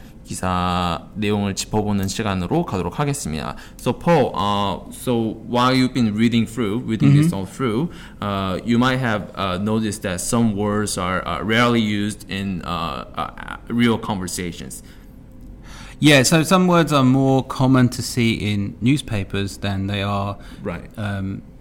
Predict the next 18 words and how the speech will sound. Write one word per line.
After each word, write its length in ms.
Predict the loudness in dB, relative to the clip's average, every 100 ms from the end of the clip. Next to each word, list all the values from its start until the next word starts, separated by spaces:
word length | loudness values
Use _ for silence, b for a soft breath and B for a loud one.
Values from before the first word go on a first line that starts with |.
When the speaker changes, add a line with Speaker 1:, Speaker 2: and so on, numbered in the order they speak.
| -12
Speaker 2:
to 180 | -6 -6
come 320 | -4 2 2
up 260 | 2 -2 -6
in 300 | -6 -6 -8
just 200 | -10 -6
regular 380 | -4 -2 -2 -2
conversation 760 | 0 0 -2 -2 -2 -2 -2
among 320 | 0 0 -2
Speaker 1:
Mm. 40 | -6
Speaker 2:
pe-, 120 | -8 -6
among 480 | -4 -2 -4 -4 -6
ordinary 460 | -6 -4 -2 -2 -4
people. 520 | -4 -4 0 0 -2 B B
Speaker 1:
Right. 200 | -10 -6 -4
Speaker 2:
Um, 320 | -2 -4 -6
so 140 | -4 2
you 140 | 4
might 220 | 4 4